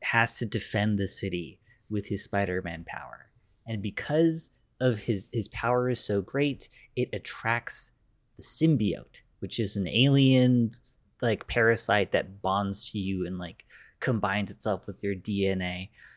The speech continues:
and everything, right? And that's what turns Spider-Man into Venom. Um,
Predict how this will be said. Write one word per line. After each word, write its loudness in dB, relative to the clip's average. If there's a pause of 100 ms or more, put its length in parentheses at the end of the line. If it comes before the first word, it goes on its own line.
(180)
and -4
everything, -6
right? 0
And -6
that's -2
what -4
turns -4
Spider-Man -2
into -12
Venom. -2 (1080)
Um, -2